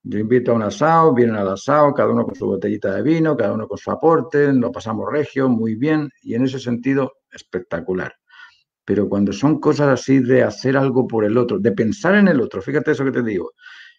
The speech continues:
pensar en el otro. Tú vas a las colas, yo cuando llegué me sorprendía, porque iba al, al Banco Chile, una cola inmensa, todos pegados, uno pegado, tocándole la espalda al de adelante, porque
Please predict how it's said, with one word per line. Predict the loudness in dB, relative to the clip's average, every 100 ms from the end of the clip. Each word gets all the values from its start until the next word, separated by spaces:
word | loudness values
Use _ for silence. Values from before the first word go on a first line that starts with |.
| _ _ _
pensar | 0 2 2 2 2
en | 4
el | 2 0
otro. | -4 -8 -12 -16 _ _ _ -8
Tú | -2
vas | 0 2
a |
las | 2
colas, | 2 2 2 2
yo | 2
cuando | 4 4
llegué | 4 2 -2 _ -12
me | -8
sorprendía, | -6 -4 -4 -2 -2 -4 -14 _ _ _
porque | -6 -4 0
iba | 2 4
al, | 2 0 -2 -6
al | -6 -4 0
Banco | 0 0
Chile, | 0 2 2 0 -4 _ _ -4
una | 0 2
cola | 2 2
inmensa, | 6 6 6 4 2 -10 -16 _ _ _ _ _ _ -8
todos | 0 0 2
pegados, | 0 0 -2 -4 -18 _
uno | -4 -2 0
pegado, | 0 0 -2 -4 -6
tocándole | -6 -2 0 0
la | 0 -2
espalda | -4 -4 -2 -4
al |
de | -4
adelante, | -6 -6 -6 -8
porque | -6